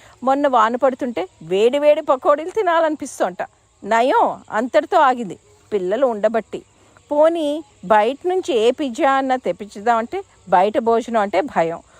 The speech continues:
ఓ మూవీకి వెడదామంటే అన్నీ మూసేశారు, షాపింగ్కి వెళ్ళాలంటే అతి లిమిటెడ్. వెళ్ళగానే సరా ఆ కూరలు పళ్ళను కడగాలంటే ఓ తలంటి పోసినంత పని. మెయిన్ రావద్దన్నాను,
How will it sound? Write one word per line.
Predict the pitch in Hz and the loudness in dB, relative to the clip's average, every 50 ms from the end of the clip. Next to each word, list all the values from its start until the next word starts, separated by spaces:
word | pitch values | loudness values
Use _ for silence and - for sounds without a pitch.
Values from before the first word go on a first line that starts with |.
| _ _ _ | _ _ _
ఓ | 254 254 | 0 0
మూవీకి | 262 247 254 262 285 320 330 277 330 | 2 4 4 4 2 0 -2 0 2
వెడదామంటే | 294 277 294 294 285 285 302 311 - - - | 2 2 2 0 0 0 0 -2 -6 -4 -2
అన్నీ | 220 247 269 240 226 | -2 -2 0 -2 -2
మూసేశారు, | 220 185 180 - - 202 196 - 196 - - _ _ _ - | -4 -6 -8 -8 -8 -10 -8 -6 -8 -8 -8 _ _ _ -2
షాపింగ్కి | - 202 190 208 226 - 302 294 294 302 | 2 4 4 4 2 2 -2 0 2 2
వెళ్ళాలంటే | 277 285 277 269 269 269 269 277 294 - - - - _ _ | 2 4 4 2 4 4 2 0 -2 -4 -8 -10 -10 _ _
అతి | 180 170 - 233 | -8 -6 -6 -4
లిమిటెడ్. | 220 226 220 226 208 196 214 190 185 - _ - - _ _ _ - | -4 -4 -4 -6 -8 -4 -4 -6 -6 -6 _ -20 -20 _ _ _ 0
వెళ్ళగానే | 190 190 202 226 269 262 359 359 392 392 403 415 | 0 2 2 2 2 2 2 2 2 0 -2 -2
సరా | - 403 311 302 311 320 285 247 - - - - - | 0 2 4 4 6 4 4 2 -4 -10 -20 -10 -2
ఆ | - 202 220 233 | 2 2 2 2
కూరలు | 233 - - 233 214 214 208 202 196 208 208 202 - - | 0 -2 -4 -2 -2 0 0 -2 -2 -4 -6 -4 0 0
పళ్ళను | 247 247 247 254 262 247 240 226 | 0 2 2 -2 -2 -4 -6 -4
కడగాలంటే | - 220 208 208 220 220 247 262 269 349 - 440 415 - _ _ _ _ | -4 -6 -4 0 0 0 0 0 -4 -6 -8 -10 -10 -12 _ _ _ _
ఓ | - 254 | -2 -2
తలంటి | 240 - 247 220 226 233 233 233 214 214 | -2 0 -2 0 0 0 0 0 -6 -8
పోసినంత | 214 202 180 175 - 214 170 165 - 208 - 196 | -6 -6 -8 -8 -8 -12 -16 -14 -16 -12 -8 -8
పని. | 190 196 175 - _ _ _ _ _ _ _ 208 | -8 -8 -10 -18 _ _ _ _ _ _ _ -6
మెయిన్ | 208 226 254 311 381 320 | -2 -2 -2 -2 -2 0
రావద్దన్నాను, | 302 277 233 220 214 208 202 180 202 180 180 175 147 - | 2 2 4 4 2 0 0 -2 -4 -4 -4 -6 -10 -10